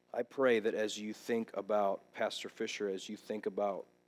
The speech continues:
whomever the Lord calls to be your shepherd, you acknowledge these things from him, you expect these things from him, and you pray.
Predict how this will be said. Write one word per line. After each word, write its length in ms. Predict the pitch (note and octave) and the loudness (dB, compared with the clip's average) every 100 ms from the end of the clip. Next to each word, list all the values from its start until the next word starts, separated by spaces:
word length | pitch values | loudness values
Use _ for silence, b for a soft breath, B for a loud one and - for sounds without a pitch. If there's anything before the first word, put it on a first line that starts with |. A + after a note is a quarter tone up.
| _ - | _ -4
whomever 600 | A#2+ A2+ A2 A2+ A2+ G#2+ | -2 0 0 2 4 4
the 100 | G2+ | 0
Lord 540 | G2+ A2 A2 G#2+ G2+ - | 0 0 2 2 2 -6
calls 600 | - A2 A2 G#2+ G#2 - | -2 2 4 4 0 -6
to 140 | - | -10
be 480 | G#2 A2+ G#2+ G#2 G2+ - | -8 -4 -4 -4 -8 -14
your 380 | G#2 G#2+ G#2 F#2+ | -8 -4 -4 -4
shepherd, 560 | - A2 A2 A2 G2 - B B - | 0 0 2 2 2 -4 B B 0
you 240 | B2 C3+ | 6 8
acknowledge 760 | A#2 G#2+ A2 A#2 A#2+ C3 B2 - | 8 4 4 8 8 6 2 0
these 260 | A#2 G#2 | -2 -2
things 320 | - A2 A2 | 0 2 2
from 240 | - A2+ G2 | -4 -4 -2
him, 240 | G#2+ G#2+ - b - | 0 -2 -4 b -2
you 200 | B2+ C3 | 4 4
expect 1160 | A2+ - - - - - - D3 D3+ - C#3 | 4 0 -2 -2 -2 -2 8 8 8 -4 -6
these 340 | A#2+ A2+ G#2+ - | 2 2 2 -2
things 360 | - A2 G#2+ | 0 0 0
from 300 | - - G#2 | -6 0 0
him, 340 | F#2+ G2 F#2+ F2+ - _ _ _ _ _ _ _ _ _ _ _ _ _ _ _ _ _ _ _ _ _ _ _ _ | 2 0 0 -2 -20 _ _ _ _ _ _ _ _ _ _ _ _ _ _ _ _ _ _ _ _ _ _ _ _
and 160 | - G#2 | -8 -8
you 180 | G2 G#2 _ _ | -12 -16 _ _
pray. 380 | - G2+ - - | -4 -2 -2 -10